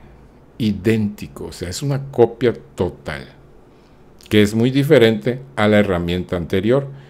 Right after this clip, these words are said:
que si yo hago lo mismo con la ant-, la herramienta anterior, que es esta herramienta, acá lo voy a hacer, clic,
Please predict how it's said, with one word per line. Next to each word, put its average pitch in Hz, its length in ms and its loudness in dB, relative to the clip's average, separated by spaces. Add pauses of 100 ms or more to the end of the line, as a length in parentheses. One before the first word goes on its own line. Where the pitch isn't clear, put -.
(240)
que 85 80 -6
si 87 160 -6
yo 104 160 6
hago 113 160 6
lo 117 140 6
mismo 120 360 0
con 87 180 -6
la 87 80 -4
ant-, 80 200 -10 (140)
la 90 220 -2
herramienta 92 480 -4
anterior, 123 440 2
que - 80 -4
es - 140 -4
esta 92 400 -2 (160)
herramienta, 101 640 -4 (1000)
acá - 140 -14
lo 85 80 -4
voy 95 140 0
a 90 40 2
hacer, 135 440 -2 (260)
clic, 160 320 2